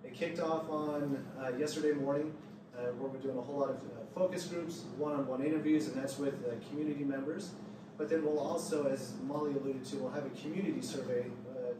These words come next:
for everybody that we're not able to actually speak to. We do still want community input, as this is a community brand. Later on, we'll also do an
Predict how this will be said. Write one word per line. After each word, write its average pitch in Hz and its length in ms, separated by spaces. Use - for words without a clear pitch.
for 135 220
everybody 160 380
that 135 140
we're 135 80
not 143 320
able 139 140
to 131 160
actually 135 260
speak 170 360
to. 202 140
We 143 80
do 160 160
still 170 240
want 143 260
community 143 440
input, - 340
as 135 200
this 131 180
is 127 140
a 110 60
community 107 500
brand. 98 180
Later 151 260
on, 151 240
we'll 143 140
also 147 280
do 143 340
an 131 200